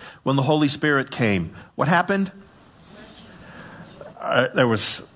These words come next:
a wind, exactly. It is the flowing of the Spirit. It happens on Mount Sinai when God appears. It's this mighty wind. You know how I know God loves Texas more than anywhere else?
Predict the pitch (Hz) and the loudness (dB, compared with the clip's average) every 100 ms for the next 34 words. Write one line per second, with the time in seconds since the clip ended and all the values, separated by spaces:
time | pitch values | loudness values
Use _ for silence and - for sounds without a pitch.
0 | - 139 120 180 135 92 120 123 127 117 | -4 -2 2 4 4 0 -2 4 4 4
1 | 98 110 113 117 117 - - 147 151 156 | -2 2 2 4 2 -2 2 4 4 4
2 | 131 123 120 - 117 98 - - - - | 0 0 -2 0 2 2 0 -8 -14 -8
3 | 104 117 135 151 156 147 147 151 156 - | -4 0 2 2 0 0 2 2 0 2
4 | 170 170 156 104 95 95 107 107 107 104 | 2 2 2 2 0 -2 2 4 2 0
5 | - 135 104 90 - - 107 - 104 104 | 2 4 4 0 -4 -4 -2 0 0 2
6 | 113 131 131 123 135 131 92 85 - - | 4 4 2 2 2 2 0 -4 -16 -20
7 | - - - - - - - - - - | -20 -20 -20 -20 -20 -20 -20 -20 -20 -20
8 | _ - 143 139 151 127 127 135 127 117 | _ -4 -2 2 2 2 2 2 2 2
9 | 113 113 - 113 - 123 - - - - | 2 -2 2 0 2 0 0 0 -2 -6
10 | - - 104 104 104 107 104 101 113 120 | -8 -4 0 2 2 2 2 4 4 2
11 | - | -4